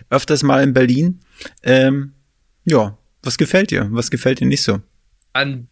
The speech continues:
Speaker 2: Berlin gefällt mir, dass da super viele Menschen sind, ähm, und super viele verschiedene Menschen.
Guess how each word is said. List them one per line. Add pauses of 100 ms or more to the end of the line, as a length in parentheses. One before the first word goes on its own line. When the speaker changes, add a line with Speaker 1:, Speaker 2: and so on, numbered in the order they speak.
Speaker 2:
Berlin
gefällt
mir,
dass
da
super
viele
Menschen
sind,
ähm,
und
super
viele
verschiedene
Menschen.